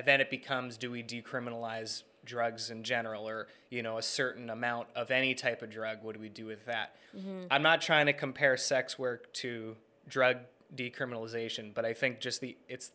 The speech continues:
Speaker 1: this kind of underlying, um,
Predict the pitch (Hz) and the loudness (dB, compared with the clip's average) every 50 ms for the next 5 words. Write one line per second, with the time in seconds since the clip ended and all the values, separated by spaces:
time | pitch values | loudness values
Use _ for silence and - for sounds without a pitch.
0 | - - _ _ _ 139 139 131 - - - - - 143 131 127 123 - 131 127 | -10 -20 _ _ _ -2 0 2 2 0 0 0 0 0 0 0 0 -2 -4 -2
1 | 127 131 131 127 123 127 123 123 123 123 123 120 120 117 - - - - - - | 0 0 0 0 0 0 0 0 0 -2 -4 -6 -8 -12 -14 -20 -20 -20 -20 -20
2 | - - _ _ - - 117 113 110 110 107 110 107 107 110 | -20 -20 _ _ -12 -10 -8 -8 -8 -8 -10 -10 -12 -14 -16